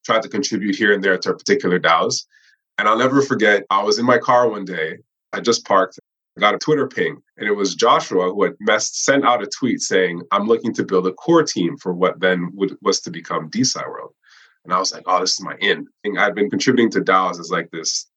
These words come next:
contributor status, but I wanted to see what it would, might be like to help build these frameworks out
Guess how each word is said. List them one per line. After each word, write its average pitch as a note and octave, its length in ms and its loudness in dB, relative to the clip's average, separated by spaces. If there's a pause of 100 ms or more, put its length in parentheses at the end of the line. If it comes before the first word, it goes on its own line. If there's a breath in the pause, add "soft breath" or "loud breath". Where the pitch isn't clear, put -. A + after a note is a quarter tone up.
contributor G2+ 520 2
status, E2+ 360 -2
but F#2 140 -2
I F#2+ 40 4
wanted G#2 260 4
to G2 100 -4
see G2+ 200 -4
what F#2+ 160 2
it G2 40 4
would, F#2 160 2
might F#2 200 0
be F#2+ 120 -4
like F2 220 0
to F2+ 100 -14
help F2 320 -4
build G2+ 260 4
these F#2+ 240 -2
frameworks F#2 560 0
out F2 240 0